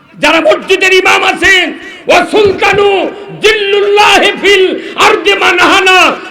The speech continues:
সুলতানাল্লাহি ফিল আরদি হানাহুল্লাহ।" ন্যায়পরায়ণ শাসক কায়েমের যারা বিরোধিতা করবে,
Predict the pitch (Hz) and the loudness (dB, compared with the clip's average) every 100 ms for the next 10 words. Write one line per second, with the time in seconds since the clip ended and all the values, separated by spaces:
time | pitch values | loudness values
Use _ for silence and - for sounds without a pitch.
0 | - 349 339 330 339 330 330 311 311 302 | -4 0 4 4 4 4 4 4 4 4
1 | 294 285 262 294 262 - - 302 330 302 | 2 2 2 2 2 -2 -4 0 2 2
2 | 285 277 294 277 - 269 254 254 - - | 2 2 2 2 4 2 2 -2 -4 -8
3 | - - - - - - - - - - | -12 -14 -18 -20 -20 -20 -20 -20 -20 -20
4 | - - 165 262 277 285 285 277 269 285 | -20 -12 -2 0 0 0 0 -2 -4 -6
5 | 262 302 277 - - - 285 294 285 285 | 0 2 0 -4 -14 -6 -2 0 0 -2
6 | 277 269 240 277 294 277 269 262 269 262 | 0 -2 -2 -4 -6 -4 -4 -2 -2 2
7 | 262 | 0